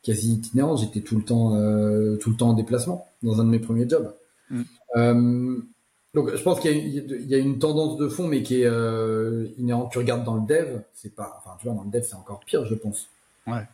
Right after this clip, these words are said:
Speaker 1: Dans
Speaker 2: ouais.
Speaker 1: toute la, le, sur le marché du, du, du, du dev. Le, le... Je, je, ce que je vois,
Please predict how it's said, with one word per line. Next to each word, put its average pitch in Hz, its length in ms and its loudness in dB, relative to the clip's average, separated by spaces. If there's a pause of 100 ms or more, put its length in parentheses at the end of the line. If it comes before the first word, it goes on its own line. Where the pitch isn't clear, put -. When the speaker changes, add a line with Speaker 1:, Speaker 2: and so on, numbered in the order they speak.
Speaker 1:
Dans 104 300 4
Speaker 2:
ouais. 104 120 0
Speaker 1:
toute 117 140 -4
la, 110 80 2
le, 110 760 0
sur 113 180 -2
le 107 60 6
marché 110 280 2
du, 107 300 4
du, 101 440 -2 (760)
du, 110 520 4
du 101 100 -6
dev. 135 340 2 (840)
Le, 123 440 6
le... 123 1300 2 (2500)
Je, 165 520 4
je, 147 240 -2
ce - 120 -8
que 165 120 0
je 139 120 0
vois, 156 640 -2